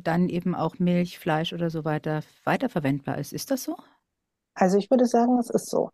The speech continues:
Speaker 2: Wenn wir homöopathisch behandeln und wenn das Menschen tun, die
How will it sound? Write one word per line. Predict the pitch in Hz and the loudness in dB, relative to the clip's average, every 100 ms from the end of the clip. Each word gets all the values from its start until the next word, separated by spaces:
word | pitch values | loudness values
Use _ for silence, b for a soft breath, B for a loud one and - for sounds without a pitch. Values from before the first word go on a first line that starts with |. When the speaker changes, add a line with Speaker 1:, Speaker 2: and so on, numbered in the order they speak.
| _ - | _ 2
Speaker 2:
Wenn | 190 208 226 226 208 | 6 8 8 8 6
wir | 190 208 214 202 190 - _ | 6 8 8 6 4 0 _
homöopathisch | 214 196 190 - 202 202 208 - - | 4 4 4 2 2 2 -2 -2 0
behandeln | 180 170 208 269 277 269 | 2 4 6 6 6 4
und | - 196 196 - - | 4 4 2 -2 -10
wenn | 170 196 196 226 202 | 4 6 8 6 6
das | 202 208 - - | 6 4 -2 0
Menschen | 185 190 208 214 | 4 4 4 2
tun, | 185 214 214 214 214 - _ _ | 4 4 6 6 4 0 _ _
die | 208 196 196 190 | 4 6 6 4